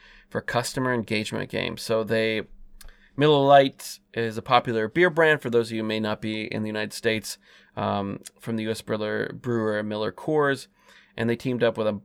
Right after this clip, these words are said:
blockchain marketing company for the Know Your Beer program. And, uh, they're building mobile edutainment games,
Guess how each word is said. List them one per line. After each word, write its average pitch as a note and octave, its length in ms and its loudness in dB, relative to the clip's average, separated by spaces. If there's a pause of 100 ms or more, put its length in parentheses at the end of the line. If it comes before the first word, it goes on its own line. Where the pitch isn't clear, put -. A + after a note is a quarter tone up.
(100)
blockchain A2 380 0
marketing G#2+ 540 -2
company F2+ 560 -6 (440)
for G#2+ 300 -4
the G2+ 220 -4
Know G2+ 180 -4
Your G2+ 160 -6
Beer G2+ 320 -6
program. F#2 680 -6 (480)
And, G#2 640 -2 (120)
uh, G2 400 0 (1200)
they're A#2 140 -2
building B2+ 720 0
mobile B2 720 0
edutainment A#2+ 840 -4
games, C3 580 -6